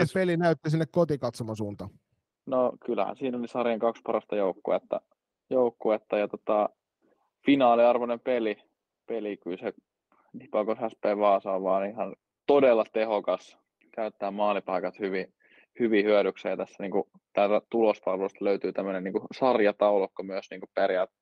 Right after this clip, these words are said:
Speaker 3: tai niinku löytyy täältä niinku playereiden osalta, niin kuus-, kuudesta pelistä kuusi voittoa, viisikymmentäyksi tehtyä maalia ja kaksikymmentäkolme päästettyä maalia, niin tota, kertoo siitä, minkälainen niinku hyökkäysarsenaali siellä on. Niinku
Speaker 2: Mm.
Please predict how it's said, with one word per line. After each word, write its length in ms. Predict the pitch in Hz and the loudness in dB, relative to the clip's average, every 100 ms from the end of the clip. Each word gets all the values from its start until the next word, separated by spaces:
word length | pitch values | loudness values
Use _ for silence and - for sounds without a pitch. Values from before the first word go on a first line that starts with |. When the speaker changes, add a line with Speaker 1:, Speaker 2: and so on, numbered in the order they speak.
| - | -6
Speaker 3:
tai 140 | 101 | -4
niinku 180 | 98 95 | -2 -2
löytyy 320 | 95 92 90 | -2 -2 -2
täältä 240 | 95 95 - _ _ _ _ _ _ | -2 -4 -10 _ _ _ _ _ _
niinku 160 | 107 - | -12 -4
playereiden 540 | - 117 104 98 - 87 | 2 4 4 2 0 -2
osalta, 240 | 101 98 | -2 -6
niin 220 | 95 92 _ _ _ _ - | -6 -8 _ _ _ _ 0
kuus-, 280 | 127 107 - | 2 2 -4
kuudesta 340 | - 127 101 - | -4 -2 -2 -2
pelistä 260 | 113 107 - | -2 -2 -4
kuusi 280 | 123 110 - | -4 -4 0
voittoa, 680 | 113 107 - - 95 95 - _ - 120 | 2 2 0 -6 -6 -6 -10 _ -10 0
viisikymmentäyksi 760 | 135 113 - 92 - 104 - | 2 2 -2 -6 -4 -4 -2
tehtyä 460 | 101 101 _ 80 90 | -2 -2 _ -8 -6
maalia 300 | 92 90 95 | -4 -2 -2
ja 40 | |
kaksikymmentäkolme 640 | 98 98 - - - 95 92 | -4 -6 -8 -10 -4 -4 -2
päästettyä 520 | 92 95 - - 82 | -2 -2 -6 -10 -10
maalia, 380 | 85 87 92 98 | -6 -6 -4 -6
niin 120 | 95 | -8
tota, 280 | - - - - _ _ _ _ _ _ - | -14 -6 -6 -6 _ _ _ _ _ _ 0
kertoo 380 | 123 113 95 95 | 2 4 2 0
siitä, 180 | 110 104 | -2 -4
minkälainen 540 | 104 92 92 98 98 | -6 -2 -2 -2 -4
niinku 300 | 98 98 - _ _ _ _ _ - | -8 -8 -8 _ _ _ _ _ 0
hyökkäysarsenaali 1160 | 127 107 - 95 101 104 98 92 95 90 87 | 2 2 -2 -4 0 0 0 -2 -10 -8 -8
siellä 280 | 87 95 90 | -10 -10 -8
on. 120 | 87 - _ _ - | -10 -12 _ _ -8
Niinku 200 | 98 | -4
Speaker 2:
Mm. 100 | 98 | -4